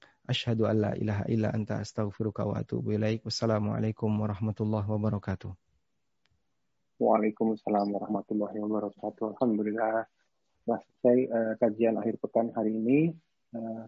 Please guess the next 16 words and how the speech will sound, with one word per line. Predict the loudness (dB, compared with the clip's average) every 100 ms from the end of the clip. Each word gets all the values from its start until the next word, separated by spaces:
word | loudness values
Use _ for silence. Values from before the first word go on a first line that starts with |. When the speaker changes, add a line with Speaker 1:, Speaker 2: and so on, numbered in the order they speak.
| -4
Speaker 2:
kami | 2 4 4 2 -2 -8 _
atas, | -14 -12 -14 -16 _ _ -4
eh, | 0 2
nama | 2 0
pengurus, | 0 0 2 2 -2 -10 -4
mohon | -2 0
maaf | 2 0 0
jika | 0 2 2
ada | 0
kekurangan | 0 0 2 2
dan | 0 -2
kesalahan, | -4 -2 -2 0 0 2
baik | 2
dalam | 0 -4 -6
bers-, | -10 -16 -10 -2
bersikap | -2 -2 4 4